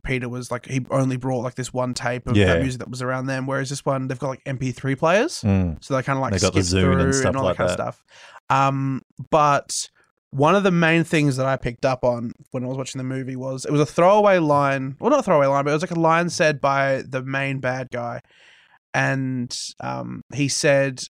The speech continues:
Speaker 1: "The world around us is just noise, and it's our job to turn that noise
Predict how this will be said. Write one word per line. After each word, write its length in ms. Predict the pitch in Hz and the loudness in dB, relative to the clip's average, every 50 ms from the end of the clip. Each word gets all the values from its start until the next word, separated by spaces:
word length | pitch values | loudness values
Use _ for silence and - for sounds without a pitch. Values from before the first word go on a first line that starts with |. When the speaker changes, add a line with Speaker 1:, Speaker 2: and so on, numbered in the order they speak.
| _ _ _ _ _ _ _ _ _ _ _ _ - | _ _ _ _ _ _ _ _ _ _ _ _ -2
Speaker 1:
"The 120 | 139 156 | 0 0
world 340 | 143 139 160 165 180 196 185 | 2 4 6 6 6 6 4
around 420 | 185 156 151 147 143 143 147 143 143 | 4 4 4 4 4 4 2 2 2
us 360 | 139 139 135 131 - - - - | 2 2 0 -2 -6 -10 -10 -8
is 520 | 120 135 135 135 131 131 131 123 - - | -6 -6 -4 -6 -6 -8 -8 -10 -12 -10
just 400 | - - 139 131 127 - - - | -6 -4 -4 -4 -4 -6 -10 -8
noise, 800 | 139 131 131 139 139 135 135 131 127 123 127 131 127 - - - _ _ _ _ _ _ _ _ - | -4 -2 0 0 2 2 0 0 -2 -6 -8 -10 -10 -12 -14 -16 _ _ _ _ _ _ _ _ -4
and 160 | 139 131 131 | -2 -2 -2
it's 140 | 127 - - | -4 -4 -2
our 220 | - 139 139 143 143 | 0 2 2 2 2
job 280 | 131 135 139 139 131 120 | 2 2 0 0 0 -2
to 60 | - - | -6 -6
turn 200 | - 143 135 135 | -2 -2 0 0
that 160 | 135 135 127 | 0 -4 -4
noise 500 | 127 131 131 131 131 135 131 123 - - | -4 -4 -4 -4 -4 -6 -6 -8 -10 -12